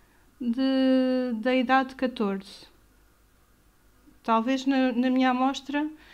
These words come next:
eu tenha cinquenta por cento de pessoas com a idade inferior a catorze. Esse será o percentil, será cinquenta. Será, neste caso será expresso numa percentagem.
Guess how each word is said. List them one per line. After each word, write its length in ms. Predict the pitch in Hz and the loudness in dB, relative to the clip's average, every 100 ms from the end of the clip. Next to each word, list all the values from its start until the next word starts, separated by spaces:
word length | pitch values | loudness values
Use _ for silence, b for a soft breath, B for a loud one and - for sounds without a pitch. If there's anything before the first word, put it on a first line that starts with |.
| B B | B B
eu 120 | - 247 | -8 -4
tenha 260 | 285 285 | 0 0
cinquenta 480 | 277 277 262 277 277 | 2 0 0 0 -2
por 100 | - | -6
cento 480 | - 269 269 262 - - | -6 -2 -2 -4 -10 -8
de 80 | |
pessoas 520 | 240 240 - 269 269 - | -8 -8 -4 -2 -2 -4
com 160 | 269 | -2
a 80 | 262 | 0
idade 340 | 254 254 247 | 2 2 2
inferior 420 | 262 262 240 254 240 | 0 -2 -2 -2 -2
a 60 | |
catorze. 600 | 240 254 220 202 190 - - | -4 -6 -6 -6 -8 -16 -6
Esse 300 | 240 240 - | -6 -6 -6
será 260 | 247 240 | -2 0
o 80 | 240 | 0
percentil, 680 | 240 - 247 240 247 254 262 B B B B | -4 -8 -4 -4 -2 -4 -4 B B B B
será 300 | - - 240 | -12 -4 -2
cinquenta. 640 | 247 262 247 220 196 190 196 | -2 -2 -2 -4 -6 -10 -16
Será, 420 | - 220 214 208 | -10 -8 -6 -8
neste 360 | 208 240 240 - | -4 -4 -4 -4
caso 200 | 240 240 | -4 -4
será 220 | 262 240 | -6 -6
expresso 500 | 233 - 240 240 - | -6 -4 -4 -4 -4
numa 200 | 233 233 | -2 -2
percentagem. 760 | 233 - 226 226 180 180 190 | -6 -4 -4 -4 -6 -8 -14